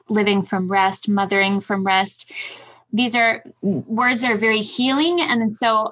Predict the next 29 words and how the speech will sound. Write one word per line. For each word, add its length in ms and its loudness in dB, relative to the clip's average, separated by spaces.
I 100 0
wanted 320 2
to 100 -2
just 300 -2
bring 200 2
in 320 2
this 180 -2
idea 500 0
of 340 2
how 140 2
motherhood 640 0
has 320 0
healed 400 0
you, 140 2
and 160 2
specifically, 760 -2
Emily, 420 0
just 360 -4
with 200 0
all 160 2
that 120 0
you've 160 -2
been 160 2
through 160 0
in 80 2
the 80 0
past 440 0
two 120 -2
years, 500 0